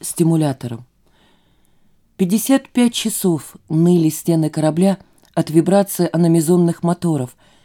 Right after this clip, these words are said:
пока счётчики не показали скорости в девятьсот семьдесят миллионов километров в час,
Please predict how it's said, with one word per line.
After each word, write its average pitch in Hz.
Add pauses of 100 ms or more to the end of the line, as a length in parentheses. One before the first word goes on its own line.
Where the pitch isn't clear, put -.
(160)
пока 151
счётчики -
не 175
показали 170
скорости 160 (240)
в 147
девятьсот 165
семьдесят 175
миллионов 160
километров 165
в -
час, -